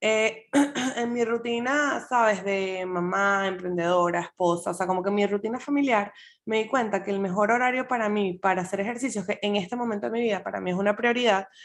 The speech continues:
eh, eran las mañanas. O sea, si yo no voy tempranito a las mañanas, es decir, si yo no voy a mi clase a las seis de la mañana,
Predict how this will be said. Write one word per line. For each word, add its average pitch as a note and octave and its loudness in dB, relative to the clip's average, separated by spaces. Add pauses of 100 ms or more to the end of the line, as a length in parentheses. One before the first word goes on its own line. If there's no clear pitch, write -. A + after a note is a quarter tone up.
(360)
eh, G#3+ -2
eran A3 2
las A3+ -4
mañanas. F#3 -2
O F3+ -6
sea, F3+ -12
si G#3 -8
yo A3 -2
no B3 -2
voy D4+ -2
tempranito A#3 0
a B3+ -2
las C4+ -6
mañanas, G3 -6
es F3+ -10
decir, G#3+ -12
si F3+ -10
yo F3+ -8
no G3 -8
voy A#3+ -4
a - -4
mi C4+ -8
clase F#3+ -6
a - -12
las E3+ -10
seis F#3 -8
de A3 -6
la B3 0
mañana, G#3+ -2